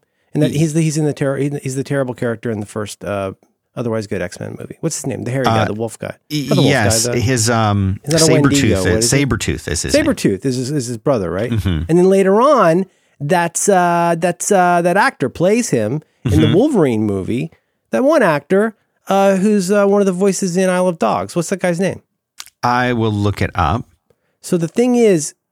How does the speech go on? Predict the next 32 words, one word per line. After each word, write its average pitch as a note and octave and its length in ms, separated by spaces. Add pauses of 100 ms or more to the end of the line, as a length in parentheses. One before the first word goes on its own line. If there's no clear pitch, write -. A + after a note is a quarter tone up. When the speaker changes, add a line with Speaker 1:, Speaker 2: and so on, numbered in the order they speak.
(160)
Speaker 1:
okay, C#3 320
let's, D#3 320
it's E3+ 340
a F#3 40
little A#3+ 180
bit, G#3 140
we're, F#3+ 120
now G#3 180
we're G3 120
kind F#3 160
of D#3+ 60
in C3 100
Superman C3+ 440
territory C#3 440
a A2 40
little A2+ 200
bit. D#3 340
Speaker 2:
Okay. G#2 260
Speaker 1:
Wolverine's A#3 460
power, A#2+ 580 (360)
one C#3 200
of E3+ 80
Wolverine's D#3 380
primary C3 340
powers, G2 520
it C#3+ 100
will D#3 180
still B3 240
hurt C#3 300
if A#2+ 140
he's C3+ 140
injured. - 340